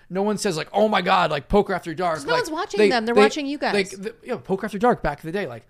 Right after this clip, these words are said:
Speaker 1: "How do they let him play? Like, he's a bad person." Like, you don't, like, once you find out someone did something wrong, then they don't play.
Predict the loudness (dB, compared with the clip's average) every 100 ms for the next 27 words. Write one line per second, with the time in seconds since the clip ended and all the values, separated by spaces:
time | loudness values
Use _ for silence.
0 | _ -2 0 2 0 -2 -2 -2 -2 -6
1 | -10 -12 -10 -8 -10 -12 -14 _ _ _
2 | _ -2 0 0 -4 -2 -2 2 0 0
3 | -10 -6 -6 -4 -4 -6 -6 -6 -6 -4
4 | -4 -6 -10 -8 -6 -6 -8 -10 -6 -4
5 | -6 -10 -6 -6 -6 -14